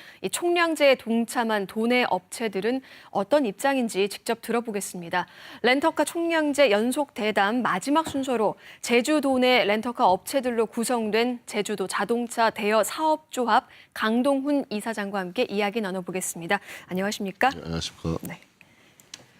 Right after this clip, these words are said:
Speaker 1: 우선 이 제주도 자동차 대여 사업조합, 어떤 곳이고 지금 몇 개의 업체가 조합원으로 있나요?
Speaker 2: 네, 현재 우리 조합은 회원사가 구십이 개 업체이며 렌트카 약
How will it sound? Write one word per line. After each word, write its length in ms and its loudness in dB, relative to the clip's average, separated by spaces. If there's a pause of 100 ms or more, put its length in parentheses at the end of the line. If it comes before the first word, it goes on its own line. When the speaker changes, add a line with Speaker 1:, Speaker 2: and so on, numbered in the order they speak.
(320)
Speaker 1:
우선 400 2
이 300 -2
제주도 640 0
자동차 680 2
대여 580 4
사업조합, 720 2
어떤 320 4
곳이고 500 2
지금 240 -2
몇 300 2
개의 240 6
업체가 480 2
조합원으로 500 0
있나요? 460 -4 (320)
Speaker 2:
네, 340 -8
현재 600 4 (240)
우리 260 0
조합은 560 0 (420)
회원사가 600 2 (160)
구십이 480 -2
개 160 6
업체이며 760 2 (380)
렌트카 480 2
약 220 2